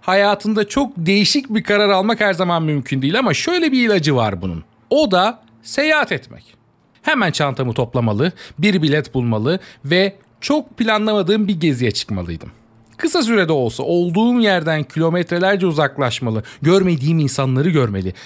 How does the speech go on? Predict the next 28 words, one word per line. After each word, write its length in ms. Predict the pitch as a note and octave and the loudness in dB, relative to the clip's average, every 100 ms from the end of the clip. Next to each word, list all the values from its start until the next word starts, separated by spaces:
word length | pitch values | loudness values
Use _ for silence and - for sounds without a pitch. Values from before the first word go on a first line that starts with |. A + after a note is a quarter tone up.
| G#2+ | -8
yemediğim 680 | B2 F3+ G#3 D#3+ E3+ F#3 A#2 | -2 0 0 0 0 -2 0
bazı 400 | C#3+ F#3 D#3 D3+ | 2 2 0 2
yemekleri 560 | C#3 C#3+ C#3+ D#3 E3+ | 2 2 -2 -2 0
yemeli, 440 | G3 E3 D3 F#3+ G#3+ - - | 2 2 2 2 0 -6 -4
daha 280 | D3+ F3+ G#3+ | 0 2 2
önce 260 | G3 C#3+ C3+ | 0 -2 -4
hiç 480 | A#2 A3+ A#3+ - D3+ | -2 0 0 -2 -2
bulunmadığım 880 | F3+ G#3+ G#3 F#3 C#3+ E3+ G#3+ A#3+ - - | 0 2 2 2 2 2 2 0 -6 -4
mekanlarda 840 | B2+ B2 D3 C#3+ C3+ C3+ C3 F3 | -2 0 0 0 0 0 0 0
bulunmalıydım. 680 | D#3+ C3+ A2+ F#2 F2 F#2 G2+ | 2 0 0 -2 -4 -6 -2
Bunu 160 | C#3 E3+ | 0 0
istiyordum. 460 | B2 - F2+ D#2 - _ - - _ - | -2 -4 -8 -8 -18 _ -20 -20 _ -16
Son 280 | - C4+ F3 | -10 -8 -6
dakika 360 | - C3 C3+ | -6 -2 -4
planları 480 | C3+ D#3+ A2 G#2+ E3 - - - - | 0 0 2 2 0 -4 -20 -20 -4
genelde 380 | F#3 C3+ A2+ B2 | 0 2 0 0
biraz 300 | A2 A#2 - - | 0 0 -2 -2
pahalıya 300 | G2+ F#2+ E2+ | -2 -2 -4
patlar 300 | G2 F2+ F2+ | -6 -6 -6
sevgili 480 | - G2 F2+ F2+ | -4 -4 -4 -6
dinleyen, 340 | E2+ E2+ D#2+ E2+ | -6 -6 -6 -6
duruma 240 | F#2 E2+ | -4 -6
göre. 280 | E2 E2+ - - - - | -6 -8 -10 -16 -18 -4
Ve 200 | D3+ D3+ - | -2 -2 -4
işiniz 460 | - - E3+ F#3+ D#3 | -4 0 2 2 2
buna 140 | C3 | 2
uygun 340 | A2+ G#2 G2+ F#2+ | 2 2 0 -2
değilse, 380 | F#2 - F#2+ | -4 -4 -6